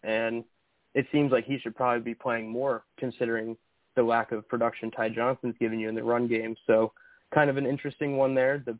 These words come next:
the two running backs are my choice, but I definitely think Michael Carter's on the uptick, but it's good to see both running backs hitting their stride at the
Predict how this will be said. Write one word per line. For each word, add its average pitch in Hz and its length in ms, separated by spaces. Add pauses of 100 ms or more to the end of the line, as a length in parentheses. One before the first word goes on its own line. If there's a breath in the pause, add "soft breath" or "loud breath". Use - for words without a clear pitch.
the 120 180
two 127 120
running 117 260
backs 117 260
are 120 80
my 117 160
choice, 117 360 (120)
but 110 260 (280 soft breath)
I 131 60
definitely 127 320
think 123 180
Michael 117 240
Carter's 117 480 (320)
on 123 160
the 120 80
uptick, 113 480 (520)
but 123 120
it's - 120
good 127 180
to 117 80 (100)
see 113 340 (140)
both 127 240
running 123 260
backs 117 340
hitting 123 220
their 117 140 (100)
stride 113 300
at 107 100
the 117 100